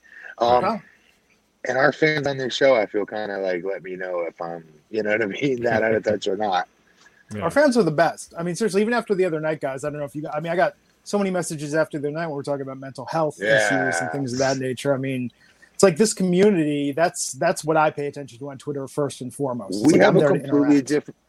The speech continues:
Speaker 1: we have a different community. I don't, I'm not just
Speaker 2: Yeah.
Speaker 1: saying this. I really feel we do. Where ours is positive. I'm sorry.
Speaker 2: Yeah.
Speaker 3: Yeah.
Speaker 1: It just is. Ours is.
Speaker 2: Oh, it's great. Seriously, my favorite people online are the people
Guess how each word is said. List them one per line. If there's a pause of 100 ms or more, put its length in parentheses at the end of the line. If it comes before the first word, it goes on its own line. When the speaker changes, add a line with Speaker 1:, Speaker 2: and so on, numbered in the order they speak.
(240)
Speaker 1:
we
have
a
different
community.
I
don't,
I'm
not
just
Speaker 2:
Yeah.
Speaker 1:
saying
this. (100)
I (140)
really
feel
we
do. (220)
Where
ours
is
positive. (100)
I'm
sorry. (480)
Speaker 2:
Yeah.
Speaker 3:
Yeah. (120)
Speaker 1:
It
just
is.
Ours
is. (760)
Speaker 2:
Oh,
it's
great. (100)
Seriously,
my
favorite
people
online
are
the
people